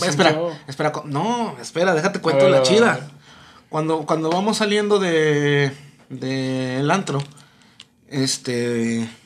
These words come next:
Speaker 1: en la entrada, está ese mismo vato nefasto. Su, no-, nos despedimos de su novia y todo. No, sobres, adiós. El vato está afuera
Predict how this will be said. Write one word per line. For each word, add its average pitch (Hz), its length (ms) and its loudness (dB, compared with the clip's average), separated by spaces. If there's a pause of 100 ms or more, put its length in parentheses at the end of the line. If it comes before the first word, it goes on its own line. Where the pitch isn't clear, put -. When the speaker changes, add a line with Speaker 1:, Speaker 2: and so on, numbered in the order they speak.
(260)
Speaker 1:
en 113 200 -8
la 120 140 -2
entrada, 151 680 0
está 143 240 -2
ese 185 240 2
mismo 190 300 0
vato 180 220 0
nefasto. 160 640 -2 (600)
Su, 143 300 -2 (320)
no-, 156 160 0
nos 151 240 4
despedimos 160 340 2
de 208 60 -2
su 147 120 -4
novia 165 240 0
y - 60 -8
todo. 160 200 -6
No, 220 220 -10
sobres, - 380 -14
adiós. 151 240 -14 (580)
El 139 160 -2
vato 135 220 -2
está 180 300 4
afuera 170 640 -2